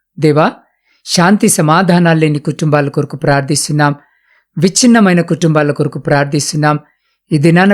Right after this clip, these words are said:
బిడ్డలతో మీరు మాట్లాడి, శాంతి, సమాధానము, ఐక్యత, ప్రేమ, నమ్మకమును కలిగించి, విచ్ఛిన్నమైన ప్రతి కుటుంబమును తిరిగి మీ పరిశుద్ధ నామమున కట్టుమని వేడుకొనుచున్నాం. దేవా, ఈ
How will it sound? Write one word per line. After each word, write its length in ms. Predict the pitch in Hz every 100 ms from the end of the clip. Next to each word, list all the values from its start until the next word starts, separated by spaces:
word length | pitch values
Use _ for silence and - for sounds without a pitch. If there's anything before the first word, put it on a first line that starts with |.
| 156
బిడ్డలతో 360 | 156 147 -
మీరు 220 | 147 143 143
మాట్లాడి, 460 | 147 156 165 156 147 - _ _ _
శాంతి, 520 | - 175 180 190 202 160 _ _ _ - 185
సమాధానము, 720 | 165 170 196 180 180 180 170 - _ 160 175
ఐక్యత, 340 | 202 208 190 170 - _ _
ప్రేమ, 280 | 160 175 220 190 - _ _ _ _ 165 170
నమ్మకమును 500 | 220 254 226 196 170
కలిగించి, 640 | 160 160 175 190 - 190 139 - _ _ _ -
విచ్ఛిన్నమైన 640 | 175 214 254 233 202 175 165
ప్రతి 180 | 165 156
కుటుంబమును 560 | 170 - 165 160 160
తిరిగి 360 | 170 156 156 214 247 _ _ _ -
మీ 80 | 165 165
పరిశుద్ధ 360 | 180 214 233 185 180
నామమున 380 | 151 151 143 180 190
కట్టుమని 440 | 139 151 147 143 170
వేడుకొనుచున్నాం. 760 | 139 123 139 135 - 151 147 147 _ _ _ _ _ _ _
దేవా, 240 | 165 151
ఈ 100 | 170